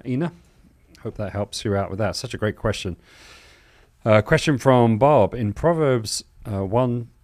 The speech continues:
twenty through thirty-three, "Wisdom is personified as a woman."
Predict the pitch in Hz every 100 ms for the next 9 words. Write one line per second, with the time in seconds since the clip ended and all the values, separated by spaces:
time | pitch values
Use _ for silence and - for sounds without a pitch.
0 | - - 123 123 - 98 - 101 92 -
1 | 95 98 117 117 131 107 - 101 - 98
2 | - 151 151 - 95 95 - 87 87 87
3 | 196 120 -